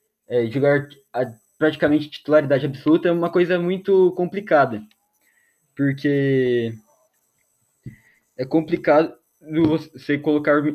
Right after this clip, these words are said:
os, os piás da base pra jogar nessa, na bomba do Brasileirão e no estadual você usar os medalhões, que inclusive daí para ficar machucado para, quando chega no Brasileirão. É só você ver o exemplo do Rodolfo.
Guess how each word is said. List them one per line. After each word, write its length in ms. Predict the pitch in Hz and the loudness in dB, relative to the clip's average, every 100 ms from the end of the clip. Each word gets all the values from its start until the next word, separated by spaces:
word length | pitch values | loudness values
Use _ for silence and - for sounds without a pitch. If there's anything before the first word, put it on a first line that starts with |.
| - | -6
os, 420 | 131 131 127 117 107 _ _ _ _ _ - | -6 -6 -6 -8 -14 _ _ _ _ _ -14
os 140 | 135 | -10
piás 260 | - 143 139 | -2 0 0
da 100 | 135 | 0
base 320 | 127 135 135 | 0 -2 -2
pra 120 | 131 | -8
jogar 440 | 131 120 131 127 117 | -6 -4 -4 -6 -10
nessa, 640 | 113 123 135 135 117 101 - | -12 -12 -6 -2 -2 -2 -8
na 320 | 113 120 110 | -10 -8 -8
bomba 380 | 107 113 160 165 | -6 -2 0 0
do 80 | 123 | 0
Brasileirão 600 | 123 120 135 139 156 220 - _ _ _ _ | -2 -2 0 0 0 -4 -14 _ _ _ _
e 80 | 143 | -4
no 80 | 170 | -2
estadual 480 | 165 - 160 160 165 | -2 0 2 4 4
você 180 | 170 175 | 4 2
usar 240 | 165 175 | 4 4
os 60 | 170 | 2
medalhões, 460 | 175 160 190 170 165 | 2 2 4 2 0
que 120 | 165 | -6
inclusive 440 | 156 147 170 160 - 139 | -10 -6 -8 -8 -14 -4
daí 200 | 160 160 | -2 -2
para 260 | 156 147 | -6 -8
ficar 200 | - 156 160 | -6 -4 -4
machucado 420 | 160 - 151 147 | -4 0 0 0
para, 160 | 160 | -4
quando 260 | - - 151 | -4 -6 -6
chega 200 | 151 151 | -4 -4
no 80 | 147 | -2
Brasileirão. 480 | 151 165 165 131 - _ _ _ _ | -2 2 2 0 -4 _ _ _ _
É 80 | 127 | -4
só 160 | 139 | 2
você 220 | 160 170 170 | 2 2 2
ver 120 | 170 | 4
o 40 | |
exemplo 300 | 175 175 180 | 2 0 0
do 100 | 175 | 0
Rodolfo. 560 | 180 208 165 160 143 | 2 2 4 4 2